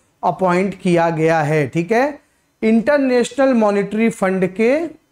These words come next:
दोस्तों एशिया पैसिफिक डिपार्टमेंट के डायरेक्टर कौन है? कृष्ण श्रीनिवासन है, ओके।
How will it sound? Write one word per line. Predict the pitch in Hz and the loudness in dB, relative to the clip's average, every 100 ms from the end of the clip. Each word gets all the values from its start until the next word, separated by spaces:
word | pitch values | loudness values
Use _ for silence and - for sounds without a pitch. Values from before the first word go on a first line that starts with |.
| _ _ _ _ _ _ _ _ 196 | _ _ _ _ _ _ _ _ -2
दोस्तों | 180 196 - 262 | 0 0 -2 -2
एशिया | 214 214 208 233 285 | 0 0 0 -2 -2
पैसिफिक | - 220 208 233 202 | 0 -2 -2 -2 0
डिपार्टमेंट | 185 202 185 - 202 190 | -2 -2 -2 -2 -6 -2
के | 196 | -2
डायरेक्टर | 175 165 165 190 | 0 0 -2 -4
कौन | 175 175 175 | -2 -2 0
है? | 190 254 - | 0 -2 -4
कृष्ण | 190 185 208 226 302 285 _ _ - | -4 -4 -2 -2 -2 -6 _ _ -12
श्रीनिवासन | - 180 190 226 - _ 175 175 160 156 - 165 139 | -4 0 0 -2 -8 _ -2 0 2 0 -2 -2 -2
है, | 135 - | -4 -4
ओके। | 165 226 254 277 - | -4 -2 -2 -2 -12